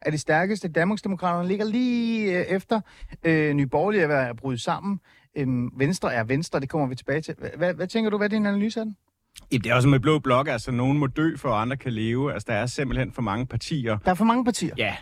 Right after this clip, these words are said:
Speaker 2: det, det, det tror jeg ikke, man kommer udenom. Der er simpelthen et strukturelt problem der. Men, men det er jo bare sådan, at det er nogle gange bedre at regere i helvede, end det er at tjene i himlen.
Speaker 1: <laughs>
Speaker 2: Øh, og det er måske det, der
Speaker 1: Hvad, hvad,
Speaker 2: forklarer.
Speaker 1: hvad mener du med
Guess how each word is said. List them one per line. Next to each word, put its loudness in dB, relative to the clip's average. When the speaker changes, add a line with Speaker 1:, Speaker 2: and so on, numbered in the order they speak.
Speaker 2:
det, -2
det, 2
det 2
tror 2
jeg 6
ikke, -4
man 2
kommer 0
udenom. 2
Der 2
er 2
simpelthen 0
et -4
strukturelt -2
problem 0
der. 0
Men, -2
men 0
det 2
er 4
jo 2
bare 0
sådan, -2
at -2
det 2
er 4
nogle 2
gange 0
bedre 0
at -2
regere 0
i 0
helvede, 2
end -4
det 0
er 0
at -2
tjene -2
i 0
himlen. 0
Speaker 1:
<laughs> -6
Speaker 2:
Øh, 2
og -4
det 0
er 6
måske 2
det, 2
der 2
Speaker 1:
Hvad, 4
hvad, 0
Speaker 2:
forklarer. 2
Speaker 1:
hvad 0
mener -2
du -2
med 0